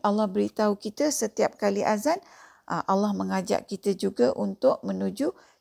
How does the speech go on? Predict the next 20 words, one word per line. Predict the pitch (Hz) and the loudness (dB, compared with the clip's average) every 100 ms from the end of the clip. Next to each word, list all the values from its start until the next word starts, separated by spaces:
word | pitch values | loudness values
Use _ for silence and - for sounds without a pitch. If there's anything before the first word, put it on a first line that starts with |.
| _ | _
kejayaan, | 220 214 185 196 185 190 - 185 180 180 180 196 | 2 2 2 2 2 2 2 2 2 2 -2 -2
hayya | 185 180 185 | -2 0 0
'alal | 180 180 226 320 | 0 0 0 -2
falah. | - - 170 165 170 170 175 - - - | -8 -2 0 2 2 0 -2 -10 -20 -10
Ah, | 160 170 | -4 -4
setelah | 170 190 180 - | -4 -2 0 2
Allah | 180 202 | 0 -2
mengajak | 190 175 175 - - - | -4 -4 -6 -2 -4 -4
kita | 175 - 330 - - _ - | -6 -2 -2 -4 -20 _ -8
melakukan | 180 196 247 220 185 - 170 185 165 | 0 2 4 2 0 -4 -8 -6 -6
solat. | - 165 165 165 - _ - - | -6 -4 -4 -6 -8 _ -20 -10
Ah, | - 196 | -2 0
yang | 277 | 2
bermaksud | 349 269 240 247 185 202 | 0 0 0 0 -2 0
bahawa | 262 254 | 2 0
kalau | 254 262 254 | 2 2 2
kita | 254 269 320 | -2 -6 -2
menunaikan | 277 220 226 220 - | -2 -2 -4 -4 -4
solat | 202 - 185 185 | -4 -2 0 0
ni, | 185 247 | 0 -2